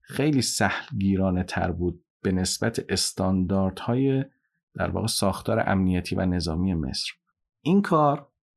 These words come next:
مسلماً بدون چراغ سبز ارتش مصر غیر ممکن بود. ارتش مصر این کار کرد،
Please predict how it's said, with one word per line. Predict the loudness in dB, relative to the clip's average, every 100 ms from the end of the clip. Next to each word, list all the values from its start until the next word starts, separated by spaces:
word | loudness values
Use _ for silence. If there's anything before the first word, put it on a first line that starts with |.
| _ 2
مسلماً | 2 2 0 2 4 4 4 4 4
بدون | 4 4 4 2
چراغ | 2 2 0
سبز | 2 0 0
ارتش | 0 0 0 -4 0
مصر | 2 0 0 -2
غیر | -2
ممکن | -2 -4 -6 -6 -6
بود. | -10 _ _ _ _
ارتش | 0 2 2 2
مصر | 2 2
این | -2
کار | 0 -2 -2
کرد، | -2 0 0 -2